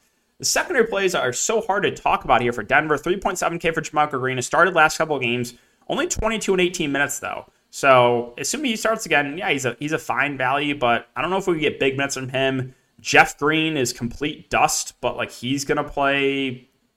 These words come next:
mid twenties minutes probably. Again, viable. Uh, Bones Hyland has basically been out of the rotation recently, but might have to play a little bit more here without Will Barton. I think he's an interesting dart throw.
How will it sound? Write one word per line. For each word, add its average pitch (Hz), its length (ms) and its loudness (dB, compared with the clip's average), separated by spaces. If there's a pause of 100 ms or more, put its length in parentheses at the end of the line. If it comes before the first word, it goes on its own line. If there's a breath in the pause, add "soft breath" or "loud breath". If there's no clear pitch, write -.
(840)
mid - 220 2
twenties 131 440 4
minutes 127 260 2
probably. 127 920 -4 (640)
Again, 117 460 2
viable. 135 1120 4
Uh, 117 220 -8
Bones 131 400 0
Hyland 139 680 0
has 117 140 -4
basically - 320 0
been 117 80 -4
out 135 120 2
of 175 60 2
the 135 80 2
rotation 117 520 -4
recently, 98 360 -8
but 98 100 -12
might 131 220 0
have 180 140 -2
to 170 80 -8
play 151 100 -2
a 139 60 0
little 135 160 2
bit 127 80 -8
more 123 200 0
here 123 140 -2
without 117 320 -2
Will 117 140 2
Barton. 110 400 -2
I 113 80 0
think 120 100 -4
he's 117 160 -4
an 113 60 -8
interesting 117 500 -8
dart 117 300 -2
throw. 113 520 0